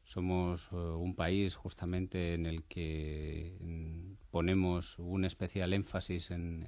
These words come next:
en lo que nosotros consideramos muchas veces que es la calidad,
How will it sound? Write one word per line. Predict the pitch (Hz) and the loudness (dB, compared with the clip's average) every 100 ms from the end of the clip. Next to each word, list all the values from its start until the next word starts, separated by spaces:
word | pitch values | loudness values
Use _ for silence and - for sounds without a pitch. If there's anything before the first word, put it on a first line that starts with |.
| 82 | -8
en | 80 82 | -4 -2
lo | 82 | -2
que | - 82 80 80 | -2 -2 0 0
nosotros | 82 98 104 | 0 2 0
consideramos | - 98 - 90 95 92 | 0 -4 0 2 2 2
muchas | 95 - 87 | 0 0 -2
veces | 87 - - | -2 -4 -6
que | - | -4
es | 82 | -2
la | 82 80 | -2 0
calidad, | 87 87 104 | 0 4 4